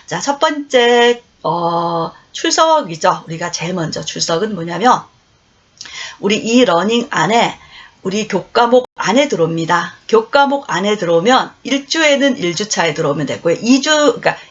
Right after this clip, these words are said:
일 일에는 우리 수업 일 일 시간에는 일 주 차 들어오시면 되고요. 이 일에는 이 주 차에 들어오시면 되고요. 삼 일에는 삼 주 차에 들어오시면 됩니다. 아시겠죠? 들어오면 맨 첫 번째 들어가는, 어, 창이 바로 채팅창입니다.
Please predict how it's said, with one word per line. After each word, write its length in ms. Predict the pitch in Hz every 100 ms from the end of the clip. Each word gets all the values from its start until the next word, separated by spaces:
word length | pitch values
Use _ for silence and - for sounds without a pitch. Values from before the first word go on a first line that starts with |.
| -
일 200 | 262 294
일에는 400 | 320 226 185 170
우리 260 | 196 240
수업 300 | 233 - 320 -
일 180 | 214 226
일 140 | 311
시간에는 500 | 311 226 196 202 -
일 140 | 175 170
주 120 | 214
차 160 | 208
들어오시면 440 | 170 156 147 165 131
되고요. 420 | 107 143 180 - - - - - -
이 140 | 269
일에는 680 | 311 311 240 202 285 330 339 -
이 140 | 196
주 140 | 208 269
차에 220 | 233 175
들어오시면 420 | 160 156 - 156
되고요. 460 | - - 185 - - -
삼 300 | - 226 220
일에는 480 | 180 160 254 330
삼 220 | 330 - 208
주 100 | 220
차에 200 | 185 165
들어오시면 400 | - - - -
됩니다. 400 | - 104 - - _ _
아시겠죠? 640 | - - 147 - 131 214 247 - - -
들어오면 560 | - 214 190 185 233 190
맨 640 | 208 277 320 330 330 311
첫 280 | 294 339 -
번째 640 | 320 330 320 180 185 185
들어가는, 680 | 185 170 165 147 165 185 262 285 - -
어, 240 | - 156 143
창이 400 | - 214 233 226
바로 420 | - 170 196 233
채팅창입니다. 960 | - 311 359 339 185 160 170 - -